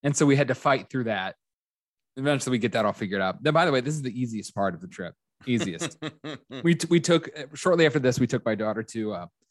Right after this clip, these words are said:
Speaker 1: Peppa Pig World down there in Dallas.
Speaker 2: Wait, they have a Peppa Pig World?
Speaker 1: Yeah, it's in a mall. It was really weird, but it was
Speaker 2: Oh.
Speaker 1: fun. But
Speaker 2: Oh.
Speaker 1: m-, my wife and I joked that that w-, that was the highlight of the trip. Everything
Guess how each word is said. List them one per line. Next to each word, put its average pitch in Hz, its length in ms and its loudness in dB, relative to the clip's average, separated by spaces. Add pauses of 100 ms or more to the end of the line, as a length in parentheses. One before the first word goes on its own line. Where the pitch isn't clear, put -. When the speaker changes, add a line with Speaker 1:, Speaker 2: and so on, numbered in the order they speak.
(320)
Speaker 1:
Peppa 131 200 0
Pig 127 240 0
World 165 320 4
down 175 180 2
there 185 260 -4
in 175 100 -4
Dallas. 202 420 0 (280)
Speaker 2:
Wait, 175 180 -2
they 156 80 0
have 190 120 0
a 127 60 0
Peppa - 320 -8
Pig 175 300 -6
World? 220 380 0 (180)
Speaker 1:
Yeah, 123 460 -2
it's 131 200 -6
in 143 120 -2
a 139 40 0
mall. 110 400 -4
It 117 40 -14
was 117 140 -10
really 120 220 -2
weird, 104 280 -4
but 95 220 -10
it 180 180 0
was - 100 2
Speaker 2:
Oh. - 20 -10
Speaker 1:
fun. 170 200 2 (300)
But 160 180 4
Speaker 2:
Oh. 160 120 -8
Speaker 1:
m-, 170 260 -4
my 147 180 2
wife 151 280 4
and 147 80 -2
I 123 140 2
joked 113 520 -4 (140)
that 104 280 -4
that 120 80 -4
w-, 139 180 0
that 143 120 4
was 170 140 4
the 156 80 2
highlight 127 480 -2
of 104 80 -10
the 98 80 -20
trip. 104 280 -12
Everything 135 360 -2